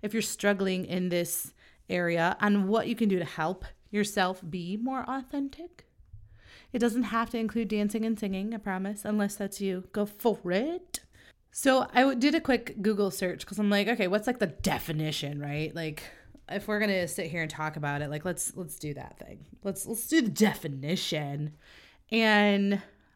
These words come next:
I didn't even write it down 'cause it, like, it didn't really apply to what I was talking about. But then, you know, Google, you get the other options. So it says, "What does it mean to be authentic?" Or, "What does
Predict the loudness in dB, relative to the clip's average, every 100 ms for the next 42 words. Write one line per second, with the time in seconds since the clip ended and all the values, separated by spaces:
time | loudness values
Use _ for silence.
0 | _ _ 2 4 6 6 4 4 2 2
1 | 0 -2 -4 -2 -2 0 0 0 2 2
2 | 2 2 2 0 -2 -4 -2 -2 -2 -2
3 | 2 4 4 4 2 2 2 2 2 0
4 | -6 -8 2 2 6 6 6 4 2 -4
5 | -14 -18 -20 -18 -4 4 4 4 0 2
6 | 2 2 2 2 0 0 0 -2 -2 -2
7 | -2 -4 -8 -6 -8 -10 -10 -4 -2 0
8 | 0 0 -2